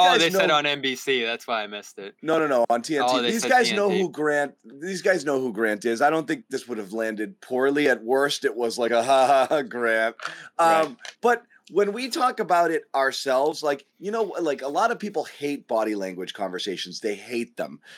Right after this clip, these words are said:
Speaker 1: um, because it's like, "What do you guys know assessing body language?" Anytime somebody talks about it at, like, Patriots camp or something like that,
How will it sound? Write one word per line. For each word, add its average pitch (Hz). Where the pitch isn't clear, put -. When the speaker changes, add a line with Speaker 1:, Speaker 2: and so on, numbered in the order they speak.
Speaker 1:
um, 135
because 185
it's 180
like, 165
"What 208
do 226
you 196
guys 123
know 113
assessing 135
body 120
language?" 120
Anytime 175
somebody 151
talks 135
about 127
it 120
at, 113
like, 113
Patriots 107
camp 113
or 107
something 113
like 110
that, 110